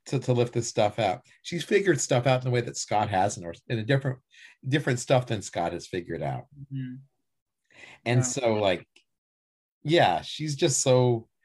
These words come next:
Speaker 1: she's, again, she's such a great character.
Speaker 2: Yeah, she's awesome. And then there's this one weird panel on page thirteen, panel
Speaker 1: Mm-hmm.
Speaker 2: three. Not
Speaker 1: Mm-hmm.
Speaker 2: weird as in, like, it seemed like Kirby ju-, or Royer just, like,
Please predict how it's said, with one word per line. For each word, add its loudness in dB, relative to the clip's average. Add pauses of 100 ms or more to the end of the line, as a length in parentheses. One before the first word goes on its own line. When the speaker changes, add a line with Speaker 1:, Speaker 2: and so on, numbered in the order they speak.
(160)
Speaker 1:
she's, -8
again, -4
she's -12
such -10
a -6
great -8
character. -10 (440)
Speaker 2:
Yeah, 2
she's -6
awesome. -2 (280)
And 2
then 4
there's 4
this -2
one 2
weird 0
panel -4
on -6 (120)
page -8
thirteen, -4 (560)
panel 2
Speaker 1:
Mm-hmm. 0
Speaker 2:
three. -8 (380)
Not 6
Speaker 1:
Mm-hmm. 0
Speaker 2:
weird 2
as -2
in, -6
like, -2
it -12
seemed -2
like 0
Kirby 0
ju-, -8
or 2
Royer 2
just, -8 (600)
like, -2